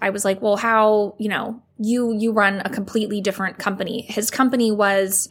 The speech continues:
and is, like, a credit card processing company for small businesses. So basically, his team of people would cold call local businesses and offer competitive card processing rates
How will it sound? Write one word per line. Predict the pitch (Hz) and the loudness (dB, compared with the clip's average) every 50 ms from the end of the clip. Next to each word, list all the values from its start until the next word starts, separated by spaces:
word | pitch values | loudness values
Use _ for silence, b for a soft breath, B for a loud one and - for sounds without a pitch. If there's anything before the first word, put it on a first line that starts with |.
| _ | _
and | - - 214 - | -2 -2 0 2
is, | - 240 269 254 220 202 196 220 - - - | 2 4 4 4 2 2 0 -2 -4 -4 0
like, | 226 208 208 | -2 0 0
a | 214 202 | -2 -6
credit | - - 233 240 - | 0 0 0 0 0
card | - - 196 196 196 | 0 0 0 0 2
processing | - 196 175 - - 190 - 185 185 | 0 0 0 0 -2 -4 -4 -4 -4
company | 190 - 180 - - - - - - | -6 -6 -6 -6 -6 -10 -10 -12 -8
for | - - 208 | -4 -4 -2
small | - - 214 190 185 | 0 0 0 0 0
businesses. | 190 190 - - 190 190 - - 95 98 - - - B B B B B B B | 0 -2 -2 -2 -4 -4 -6 -4 -4 -4 -4 -4 -6 B B B B B B B
So | - - - 240 220 202 202 190 185 - - | -4 0 2 4 6 6 4 4 2 0 2
basically, | - 226 220 220 240 220 226 - 214 202 190 190 196 - - _ _ _ _ | 2 2 4 4 2 0 0 0 -2 0 0 -2 -2 -4 -8 _ _ _ _
his | - 233 240 226 | -2 -2 -2 0
team | - - 247 233 214 | 0 0 2 2 0
of | 214 | 0
people | - 233 220 - 214 202 208 202 | -2 -4 -2 0 2 2 2 2
would | 220 202 196 202 | 2 0 0 0
cold | - - 240 226 214 226 | 2 4 4 4 2 0
call | - 233 202 185 190 214 | 0 2 4 4 4 4
local | 240 220 220 214 233 220 | 4 2 2 2 0 0
businesses | 208 220 208 202 208 196 - - 185 180 190 220 240 - B B B B B B B B _ | 0 0 0 0 -2 -4 0 0 2 2 2 2 0 -2 B B B B B B B B _
and | - 220 214 208 208 - - | 2 2 2 2 0 0 2
offer | 220 233 226 - 214 208 | 2 2 2 0 -2 -2
competitive | - - 226 220 - 208 208 208 202 202 214 - | 0 -2 -2 0 0 0 0 2 0 0 -2 0
card | - - 277 302 302 | 2 2 2 2 2
processing | - 240 214 - 220 214 - 220 202 196 | 0 0 0 2 -2 -2 -2 -2 -4 -2
rates | 185 175 175 214 233 - - - - | -4 -2 -2 -4 -4 -6 -6 -6 -8